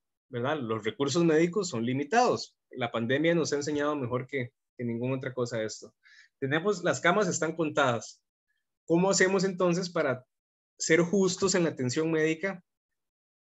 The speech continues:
cuando hay una sobredemanda y hay recursos limitados? ¿Cómo ser justos en la repartición, digámoslo así, de los,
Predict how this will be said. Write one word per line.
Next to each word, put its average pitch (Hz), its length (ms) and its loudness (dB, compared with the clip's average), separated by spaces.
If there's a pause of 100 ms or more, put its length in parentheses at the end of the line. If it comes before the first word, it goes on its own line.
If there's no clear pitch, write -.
(280)
cuando 127 320 2
hay 143 140 6
una 175 240 4
sobredemanda 185 720 2
y 156 100 2
hay 139 60 0
recursos 156 480 -2
limitados? 147 760 2 (420)
¿Cómo 170 240 4
ser 175 320 2 (380)
justos 185 640 -2 (140)
en 120 520 -2
la 123 120 0
repartición, 127 760 0
digámoslo 165 380 4
así, 170 360 -2 (140)
de 120 200 0
los, 107 440 -8